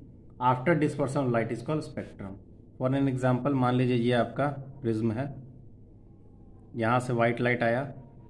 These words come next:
और यहाँ पे बहुत सारे कलर में वो, मतलब कि टोटल सात बोलते, सात कलर में हो गया और ये बाहर भी उसी तरह से कलर में निकल जाएगा। इसको प्रिज्म कहते हैं, इसको व्हाइट लाइट, और ये आपका स्पेक्ट्रम हो गया। ठीक है। <clears throat>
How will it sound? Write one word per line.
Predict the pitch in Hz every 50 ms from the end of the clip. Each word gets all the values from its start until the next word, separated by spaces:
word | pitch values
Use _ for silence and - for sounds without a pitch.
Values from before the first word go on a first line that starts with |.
| - - - - -
और | 135
यहाँ | 120 127 127 135 139
पे | 139 135
बहुत | 117 120 135 135 131 139 156 143 131
सारे | - 135 127 127
कलर | 123 - 120 113 113 113
में | 113 113 110
वो, | 123 160 - - - - - - - - - - - - - - -
मतलब | 107 110 113
कि | 117
टोटल | 110 110 117 110 - 131 127
सात | 127 - 117 113 117
बोलते, | 120 120 120 117 113 - 117
सात | - - 113 110 -
कलर | - 113 113
में | 113 117 113
हो | 110 113
गया | 113 127 156 160 - - - - - - - - - - - -
और | 117
ये | 110 110
बाहर | 104 110 110 101 113 123
भी | 123 117
उसी | 117 113 - 117
तरह | - 113 107 104
से | 101 - 151 160 165 160 - - - - - -
कलर | 95 95 104
में | 107 127 131
निकल | 113 101 - 95 92 92
जाएगा। | 95 90 90 90 98 101 - - - - - - - - - -
इसको | - - - -
प्रिज्म | 120 - - 135 135 135 143 135
कहते | 147 143 135 135 151
हैं, | 151 143
इसको | - - - 113
व्हाइट | 117 123 127 127 135
लाइट, | 143 143 - -
और | 120 117
ये | 117 123
आपका | 117 107 - - 147
स्पेक्ट्रम | 131 - - 113 - - - 113 110 101
हो | 98 92
गया। | 90 90 101 98 - - - - - - - - - - - - - - - - -
ठीक | - 147 -
है। | 170 165 160 - - - - - - - - -
<clears throat> | 156 156 131 120 -